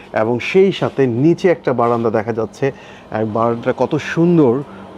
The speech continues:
কত মনোমুগ্ধকর, আপনারা দেখতে পাচ্ছেন,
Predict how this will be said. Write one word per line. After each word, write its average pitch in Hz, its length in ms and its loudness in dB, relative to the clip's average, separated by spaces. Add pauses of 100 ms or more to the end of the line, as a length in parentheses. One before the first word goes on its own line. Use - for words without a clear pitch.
কত 120 180 0
মনোমুগ্ধকর, 147 1000 2 (400)
আপনারা 117 260 -2
দেখতে 120 240 0
পাচ্ছেন, 135 480 -2